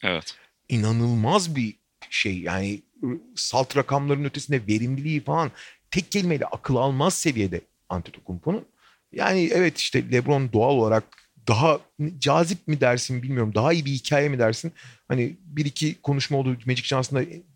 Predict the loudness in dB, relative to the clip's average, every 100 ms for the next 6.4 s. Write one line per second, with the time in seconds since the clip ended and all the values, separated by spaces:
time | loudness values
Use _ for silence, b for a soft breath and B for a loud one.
0 | _ -4 -2 0 -2 -2 -2 -2 -2 0
1 | 0 -2 -2 -2 -2 -2 -2 0 -2 -4
2 | b b b b b -4 -2 0 0 0
3 | -4 -6 -8 -12 _ _ -2 0 0 2
4 | 2 4 4 6 6 6 4 4 4 2
5 | 0 -4 -4 -4 -4 -4 2 2 2 0
6 | -2 -4 -6 -8